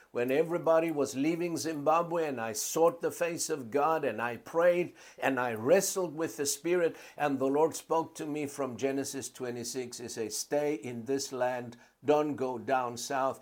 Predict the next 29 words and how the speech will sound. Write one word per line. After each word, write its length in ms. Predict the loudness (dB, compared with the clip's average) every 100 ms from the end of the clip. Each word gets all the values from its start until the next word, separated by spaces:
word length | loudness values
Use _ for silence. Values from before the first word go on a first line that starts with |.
| -18 -8
and 200 | -4 0
I 160 | 0
will 180 | -2 -4
bless 480 | -4 -4 -4 -6 -12
you." 140 | -12 -6
And 240 | -4 -4
my 420 | -4 0 0 -2 -6 -8
goodness, 680 | -2 -2 -2 -10 -10 -16 -18 _ _ _ _ _ _ _ _ -2
God's 520 | 2 4 2 -2 -8
faithfulness 880 | -4 -4 -4 -8 -8 -8 -8 -8 -8
and 180 | -10
favor 640 | -14 -4 -2 -2 -4 -12 -14 _ _ _ _ _ _ _ _ _ _ _ _ _ _ _ -4
was 280 | -2 -2 -8
poured 420 | -4 2 4 4
out 260 | 4 4 0
upon 360 | -4 -6 -6 -6
us 120 | -8
for 180 | -8 -6
those 300 | -4 -6 -10
ten 380 | -8 -6 -4
years 480 | -6 -4 -4 -6 -10
that 180 | -10 -8
we 120 | -8
remained 640 | -8 -8 -6 -6 -6 -10 -16 _ _ _ -6
in 180 | -4 -2
the 100 | -2
land 320 | -2 -4 -8
of 100 | -10
Zimbabwe. 600 | -12 -10 -10 -12 -14